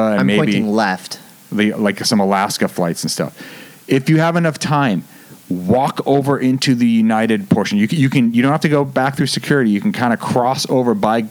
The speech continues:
Speaker 1: baggage claim and go into that section. There's no lines
Speaker 2: Over
Speaker 1: over
Speaker 2: the Sky
Speaker 1: there.
Speaker 2: Bridge.
Speaker 1: Over the little bridge. There's no lines. The Panicking is better. All, everything is better over there. There's a food court that's better.
Speaker 2: The Panicking at, uh,
Speaker 1: Life hack.
Speaker 2: yeah,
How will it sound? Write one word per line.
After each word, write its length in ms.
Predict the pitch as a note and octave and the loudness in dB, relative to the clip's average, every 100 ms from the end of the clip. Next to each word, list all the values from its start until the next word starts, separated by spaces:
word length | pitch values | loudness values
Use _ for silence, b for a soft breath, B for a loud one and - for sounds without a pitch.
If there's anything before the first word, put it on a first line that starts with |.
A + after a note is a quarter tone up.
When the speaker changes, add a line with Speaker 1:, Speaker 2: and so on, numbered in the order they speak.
| - | -6
Speaker 1:
baggage 360 | A#2+ A#2 A#2+ - | -2 0 0 -2
claim 280 | A2+ G2+ G2+ | -2 0 0
and 240 | G2+ F#2+ | 0 -2
go 220 | F#2 G#2+ G#2+ | 0 0 0
into 220 | G#2+ G#2 | 0 0
that 200 | G2+ G2+ | -2 -2
section. 280 | G#2 G#2 G#2 | -2 0 0
There's 180 | F#2+ | 2
no 200 | A2+ B2+ D3+ | 2 2 2
lines 440 | D3 D#3 D#3+ D#3+ | 2 2 2 2
Speaker 2:
Over 80 | E3 | 2
Speaker 1:
over 100 | D#3+ | 2
Speaker 2:
the 100 | D3+ | 2
Sky 140 | D#3+ | 0
Speaker 1:
there. 100 | D3 | 0
Speaker 2:
Bridge. 320 | C#3+ C#3 - B B - | 0 -2 -6 B B -2
Speaker 1:
Over 200 | A2+ C#3+ | 0 2
the 80 | C#3+ | 2
little 180 | D3 | 2
bridge. 640 | B2 C3 C3 C3 B2+ - - B B B B - - - | 2 2 4 2 0 -6 -10 B B B B -20 -8 -2
There's 160 | A2 | 2
no 240 | A#2+ C3+ E3+ | 2 4 4
lines. 640 | E3 D#3+ D#3 D#3+ E3 - B B B B - | 2 2 2 0 -2 -4 B B B B -6
The 80 | A2 | -4
Panicking 720 | G#2+ - D#3 F3 F3 E3+ E3 - | 0 0 2 2 2 2 0 2
is 200 | A2+ G2 | 0 0
better. 640 | F#2 C#3 C#3 D#3+ E3 D3 - | -2 2 2 2 0 -2 -2
All, 180 | D3 - | -2 0
everything 400 | E3 F#3 A#3 A3+ | 0 0 2 2
is 120 | E3 | 0
better 540 | B2 G2+ C3+ C3 A#2 F#2+ | 0 0 2 2 0 0
over 160 | F2 | -2
there. 140 | E2 D2+ - | -2 -4 -2
There's 160 | A2 | 0
a 60 | G2+ | 0
food 340 | - D#3+ F#3 | 2 2 2
court 240 | - F3 E3 | 2 0 0
that's 160 | C#3+ | -2
better. 640 | A2+ G2 D3 C#3+ C#3 C#3 C3+ - | -2 0 2 2 2 0 -2 -6
Speaker 2:
The 80 | |
Panicking 680 | C3 E3 F3 G3 F3 D3 C3+ | 0 2 2 0 0 0 0
at, 260 | A2 A2+ A2 | 0 0 0
uh, 140 | G#2+ | 2
Speaker 1:
Life 240 | C#3 D3+ D3+ | 2 2 0
hack. 180 | A2+ A2+ | -2 0
Speaker 2:
yeah, 400 | A#2 G#2 F#2 | 0 0 -2